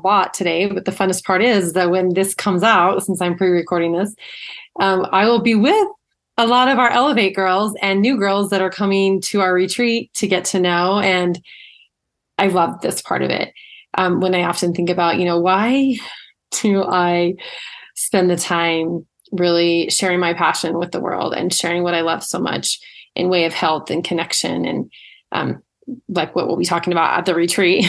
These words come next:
<laughs> One of the things is just all the ways that we can really have this wholeness and this wellness and the vitality. And one of them really is our social and our connection.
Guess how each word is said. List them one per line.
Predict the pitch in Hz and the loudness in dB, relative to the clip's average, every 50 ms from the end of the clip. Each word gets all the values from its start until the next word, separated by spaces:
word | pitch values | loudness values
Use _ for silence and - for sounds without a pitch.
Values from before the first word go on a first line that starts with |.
| 175 - - | 0 -2 -8
<laughs> | _ _ _ | _ _ _
One | - 226 214 | 0 2 2
of | 185 | 4
the | 185 175 | 2 2
things | 180 180 175 185 180 | 2 2 0 2 2
is | 175 180 175 170 170 | 2 0 0 0 0
just | 185 185 175 175 - - - - - - - - | 0 0 0 -2 -4 -8 -12 -16 -20 -20 -6 0
all | - 220 226 226 226 | 2 4 6 6 6
the | 196 208 | 4 4
ways | 180 165 175 170 165 160 170 170 | 2 2 2 2 2 2 0 -2
that | 175 - | -2 -2
we | 170 170 | -4 -4
can | 175 - 185 170 165 160 160 160 - - | -4 -4 -4 -2 -2 -2 -4 -6 -4 -2
really | 185 185 180 175 175 175 175 175 | 0 0 2 2 2 0 0 0
have | - - - - - | 0 -2 -2 -2 -2
this | - 170 - - - - _ | -4 -6 -6 -6 -8 -12 _
wholeness | - - - 180 180 170 170 175 - - | -8 -4 -2 0 0 0 -2 -2 -4 -4
and | 175 175 | -4 -4
this | 175 - | -4 -4
wellness | - 170 170 175 175 175 - - | -4 -4 -2 -2 -2 -4 -4 -4
and | 180 175 | -4 -2
the | |
vitality. | 175 165 165 170 - 175 - - - - - - - - - - - - - - - | -2 -2 -2 -2 -2 -2 -2 -2 -2 -4 -4 -6 -6 -8 -12 -14 -12 -14 -14 -10 -6
And | - - - - - | -4 -2 -2 -2 -2
one | - - 175 185 180 185 | -4 -4 -4 -2 0 0
of | 185 180 | 0 0
them | 180 175 180 | 0 0 0
really | 185 180 175 165 - - | 0 2 0 0 0 0
is | 180 170 | 0 0
our | 160 175 | 0 -2
social | - - 202 202 202 - 131 | -2 -2 -2 -2 -2 -2 -2
and | 131 131 - | -2 -4 -4
our | - | -4
connection. | - - 180 185 185 - - - - - | -4 -2 -2 -2 -2 -4 -6 -6 -6 -8